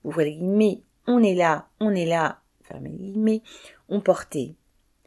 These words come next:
La direction de la S I P a en effet annoncé dans la four-, foulée que la hausse moyenne des charges serait ramenée à quinze virgule cinq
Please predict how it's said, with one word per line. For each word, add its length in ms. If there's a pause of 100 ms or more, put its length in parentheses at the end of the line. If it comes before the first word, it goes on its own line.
(320)
La 120
direction 440
de 100
la 220
S 240
I 60
P 280
a 100
en 120
effet 240
annoncé 400
dans 120
la 100
four-, 340 (160)
foulée 480 (500)
que 120
la 180
hausse 220
moyenne 320
des 100
charges 400
serait 400
ramenée 500
à 140
quinze 280
virgule 360
cinq 720